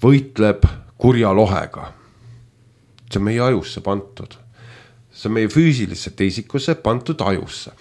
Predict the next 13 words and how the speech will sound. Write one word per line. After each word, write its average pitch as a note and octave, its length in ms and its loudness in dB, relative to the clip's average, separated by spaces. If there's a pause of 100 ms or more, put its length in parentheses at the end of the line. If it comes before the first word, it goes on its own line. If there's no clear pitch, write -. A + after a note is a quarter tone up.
(680)
Aga C#3+ 200 4
nüüd, F3 320 4 (160)
kui C3 120 4
me D3+ 80 6
mõistame G2+ 680 2 (120)
põrgu B2+ 360 6
ülesehitust C#3+ 680 0
ja A#2 80 2
olemust, G#2 640 0 (460)
siis G#2 160 -10
mis A#2+ 160 -12
tegelikult A2 540 -4
toimub? - 460 -16